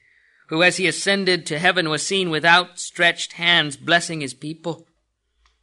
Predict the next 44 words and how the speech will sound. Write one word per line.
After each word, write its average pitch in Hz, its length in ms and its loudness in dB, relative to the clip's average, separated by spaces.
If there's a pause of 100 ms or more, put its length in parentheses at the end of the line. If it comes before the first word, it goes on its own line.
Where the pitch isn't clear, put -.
(200)
As 143 220 -4
Jacob 196 380 2
would 196 100 0
not 190 180 4
let 202 120 0
the 196 180 0
angel 196 300 0
go 196 300 4
until 190 260 0
he 185 80 2
blessed 180 360 2
him, 175 140 -2
so 185 400 4 (180)
we 185 160 0
should 202 240 0
not 202 220 0
cease 214 260 -2
from 170 200 -8
preaching 208 580 -4
or 165 140 0
writing 180 640 2 (320)
in 143 100 -6
the 151 80 -4
name 185 240 2
of 180 100 -4
the 180 120 0
Lord 165 240 2
until 160 280 -2
we 156 120 0
have 156 160 2
a 147 40 -2
comfortable 185 540 -2
persuasion 170 640 -2
that 147 140 -4
a 143 40 -2
blessing 160 440 0
has 139 160 -6
come 147 400 -2 (240)
upon 143 320 -4
our 131 100 0
brethren. 139 580 -6 (2500)
This 185 180 -4
prayerful 240 460 2
benediction 175 920 -2